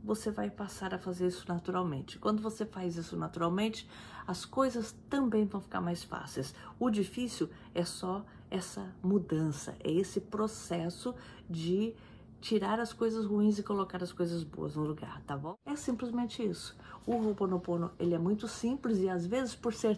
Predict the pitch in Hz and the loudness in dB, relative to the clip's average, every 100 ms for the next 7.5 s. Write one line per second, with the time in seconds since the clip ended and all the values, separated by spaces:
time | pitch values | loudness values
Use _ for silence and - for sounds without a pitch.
0 | - - 349 370 - 233 285 330 190 160 | 4 6 6 6 0 2 4 4 4 0
1 | 160 - 165 - 175 180 180 - - 87 | 0 -2 -6 -2 -2 0 0 -2 -6 -2
2 | - - 196 196 - - - - - 330 | -2 0 -2 -2 -8 -16 -18 -18 4 4
3 | 311 233 175 170 151 135 131 151 - 175 | 6 2 2 2 2 0 -2 -6 -2 0
4 | - 170 165 165 156 151 147 160 - 175 | 2 0 0 0 0 -2 -2 -4 -4 -4
5 | 185 135 - - - 190 185 190 220 196 | -6 -10 -16 -10 -2 2 4 4 4 2
6 | - 190 214 214 170 - 180 - 214 208 | -2 0 0 0 -2 -2 -6 0 0 0
7 | 240 220 202 202 185 | 2 4 6 4 0